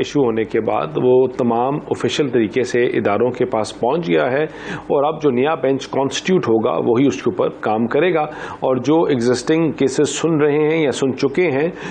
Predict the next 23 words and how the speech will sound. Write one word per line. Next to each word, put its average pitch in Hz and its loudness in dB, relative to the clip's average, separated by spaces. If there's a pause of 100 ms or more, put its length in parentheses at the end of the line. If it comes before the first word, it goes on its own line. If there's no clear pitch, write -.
(120)
वो 151 4
they 131 4
will 143 -4
stand 139 0 (180)
as 123 -2
it 147 2
is। - -2 (260)
और 131 0
अब 143 -4
जो 143 4
नए 139 0
जितने 113 0
भी 123 2
होंगे 117 2
आज 120 0
की 131 0
तारीख 110 0
के 117 0
बाद, 104 0 (400)
वो 139 4
तमाम 143 -4
जो 135 2
हैं, 110 -2